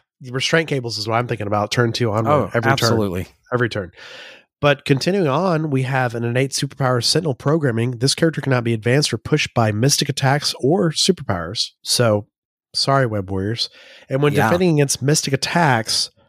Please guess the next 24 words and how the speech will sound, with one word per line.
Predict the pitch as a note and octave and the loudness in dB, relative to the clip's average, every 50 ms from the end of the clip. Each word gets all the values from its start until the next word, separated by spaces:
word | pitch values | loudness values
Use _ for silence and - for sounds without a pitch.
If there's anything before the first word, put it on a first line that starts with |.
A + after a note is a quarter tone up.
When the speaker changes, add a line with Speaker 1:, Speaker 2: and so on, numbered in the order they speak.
| _ _ _ _ _ | _ _ _ _ _
Speaker 1:
the | - A#2+ | -4 -2
Sentinel | A#2 - - F3+ F#3 E3 C#3 B2+ | 0 0 0 0 0 0 -2 -2
counts | - - - C#3+ C#3+ C#3+ C3+ - - - | -2 -2 0 2 2 2 2 0 -2 -2
wild | A#2+ A#2 A#2 C#3 D3 D3+ C#3+ C3 | 0 2 2 4 2 2 2 2
results | A#2+ A2 A#2 A#2+ A2+ A2+ - | 2 2 4 2 2 2 0
in | - A#2+ A#2+ | -2 -2 -2
the | A#2+ | -2
defense | A2 A2 - - C3 C3 - - - | -4 -4 -2 0 0 0 0 0 2
roll | A#2 G#2+ G#2+ A2 | 2 2 2 0
as | - G#2+ G#2+ - - - | 0 -2 -2 0 0 0
two | - F3+ F#3+ | 0 2 2
successes. | F3+ - F3 - - - C3+ B2+ B2 - - C3+ A#2+ A2+ - | 2 2 0 0 0 0 0 0 0 2 0 0 0 0 -2
We've | A#2 A2+ G#2+ | -2 -2 -2
seen | - - - D#3+ D#3+ E3+ | -2 0 0 2 2 2
it | E3 D#3 D3 | 2 2 2
on | D3 C#3+ | 2 0
Ultron. | C3 B2+ C#3+ C#3 - - C#3+ C#3 C#3 C#3 C#3 C3+ - - - - - - - - | 0 0 -2 -2 0 0 0 2 2 2 0 -2 -4 -10 -18 -20 -20 -20 -20 -8
The | - C3 | -6 -6
core | - - C#3 C#3+ D3 | -2 0 0 0 0
set | C#3 - C#3+ A#2+ A2 | 0 0 0 0 -2
is | G#2 - | -4 -6
full | - - C#3+ D3 | -2 0 0 0
circle. | C#3 - - C#3 C#3 - D3+ D3 C#3+ C#3+ - _ - - | 2 2 0 0 0 2 0 0 0 -2 -4 _ -16 -10
Robots | - A2 B2 C3+ C#3+ C#3 C3+ C3+ - - - - - - | -4 -2 0 0 2 0 0 0 -2 -2 -2 -2 -2 -4